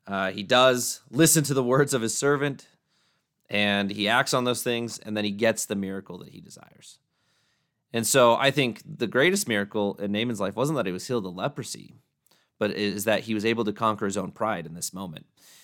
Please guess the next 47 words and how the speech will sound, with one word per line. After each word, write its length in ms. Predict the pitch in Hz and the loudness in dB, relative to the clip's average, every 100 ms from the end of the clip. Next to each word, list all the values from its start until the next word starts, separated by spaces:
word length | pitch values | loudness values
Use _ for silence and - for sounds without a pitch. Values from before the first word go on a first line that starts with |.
| _ _ _ | _ _ _
I 80 | 143 | 6
don't 120 | 185 | 8
know 140 | 185 | 8
if 60 | 165 | 8
he 80 | 160 | 6
was 100 | 160 | 6
able 180 | 160 147 | 4 4
to 60 | |
conquer 280 | 147 151 147 | 2 0 0
his 80 | 139 | 0
pride 180 | 147 127 | 2 4
the 80 | |
rest 260 | 123 120 - | 4 2 0
of 80 | 104 | -6
his 160 | 101 | -4
life. 580 | 107 120 139 143 - - _ _ - | 0 4 4 0 -8 -20 _ _ -10
The 80 | 101 | -8
scriptures 400 | - 107 104 95 | -6 -6 -6 -4
don't 180 | 104 | -2
necessarily, 540 | 101 101 104 95 87 - - | -2 -2 0 -2 -4 -8 -14
I 80 | |
guess, 140 | 101 95 | -12 -8
share 220 | - 101 | -4 -2
that 340 | 98 110 - - _ - _ _ _ - - | 2 0 0 -6 _ -20 _ _ _ -20 -20
key 200 | - 135 | -6 -2
detail 440 | 123 127 127 135 127 | 0 -2 2 2 2
or 60 | |
fact. 400 | 120 120 127 - - - _ _ _ _ _ _ | 2 2 2 -4 -20 -20 _ _ _ _ _ _
But 140 | - 117 | -4 0
in 80 | 123 | 2
this 220 | 143 135 | 2 4
moment, 460 | 127 117 117 107 - _ _ _ | 4 4 2 -2 -12 _ _ _
he 120 | - | -8
certainly 340 | 98 143 127 120 | 0 4 4 4
was 180 | 117 | 2
able 160 | 113 104 | 2 -2
to 100 | 110 | -2
enact 300 | 104 104 104 | -2 -4 -4
faith 260 | 101 101 101 | -6 -6 -8
and 120 | 101 | -6
did 140 | 98 | -6
have 180 | 95 98 | -6 -8
faith 200 | 104 98 | -10 -14
in 80 | 95 | -16
the 60 | |
prophet 460 | - 90 87 87 - _ | -10 -10 -10 -14 -20 _
thereafter 680 | - 92 117 120 135 131 117 | -6 0 2 2 -2 -4 -6